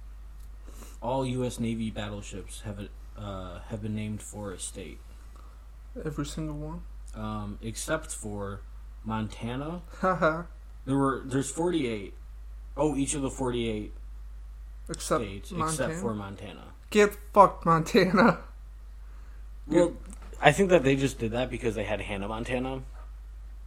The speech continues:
Speaker 2: Mm.
Speaker 1: So they probably, like, Montana got enough recognition from that.
Speaker 2: To avoid the confusion.
Speaker 1: <clears throat>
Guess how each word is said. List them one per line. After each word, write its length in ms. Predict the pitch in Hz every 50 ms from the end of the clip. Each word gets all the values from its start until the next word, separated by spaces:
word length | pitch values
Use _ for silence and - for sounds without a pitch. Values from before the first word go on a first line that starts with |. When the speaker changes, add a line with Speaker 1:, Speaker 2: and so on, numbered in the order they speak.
| 269
Speaker 2:
Mm. 1000 | 185 160 165 170 170 170 170 170 160 147 139 135 135 131 117 110 113 123 113 113 - - - - - - - - - - - -
Speaker 1:
So 180 | - - - 127
they 180 | 123 120 113
probably, 340 | - - - 131 127 120 117
like, 220 | 113 110 107 104 - - - - - - -
Montana 420 | - 127 131 135 127 135 147 131 110
got 140 | 107 101 101
enough 240 | 104 101 101 - -
recognition 600 | 110 101 - - 107 107 107 101 - - 113 104
from 180 | - 110 110
that. 280 | 110 110 110 113 113 113
Speaker 2:
To 100 | 151 139
avoid 360 | 139 139 156 143 139 139 139
the 60 | 151
confusion. 680 | - - 147 143 139 - 135 135 143 143 156 151 156 156 -
Speaker 1:
<clears throat> 40 | -